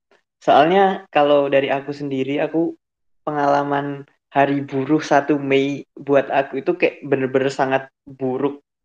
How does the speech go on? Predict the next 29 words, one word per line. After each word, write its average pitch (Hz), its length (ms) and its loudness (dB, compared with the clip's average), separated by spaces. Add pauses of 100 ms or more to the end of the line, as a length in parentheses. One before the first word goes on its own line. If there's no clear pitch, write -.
(240)
gitu, 131 560 -2 (360)
di 123 240 -4
masa 131 320 -2
kecilku. 131 560 -4
Jadinya 139 320 0
itu, 226 260 2 (460)
aku 165 240 2
dulu 185 240 4
pas 190 160 4
kecil 180 320 -2
tuh 208 80 -2
di 175 80 -2
Batam. 131 560 2 (560)
Jadi 143 320 -2
setiap 156 640 2
satu 143 480 -2
Mei 139 400 -6
itu 175 400 -4 (560)
pasti 156 320 -2
ada 151 160 2
demo, 139 400 -2
demonya 139 400 -6
tuh 175 160 -12
bener-bener 135 480 -8
besar-besaran 135 800 -4
gitu. 127 240 -14
Sampai 135 480 -6
yang 135 320 -6 (560)
pernah 165 560 -4